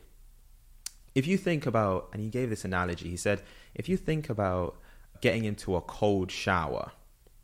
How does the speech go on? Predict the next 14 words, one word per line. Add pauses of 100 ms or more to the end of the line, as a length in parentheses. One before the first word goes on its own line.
(960)
and
you (100)
imagine
you're
outside
of
the
tub,
you
turn
the
water
on, (460)
it's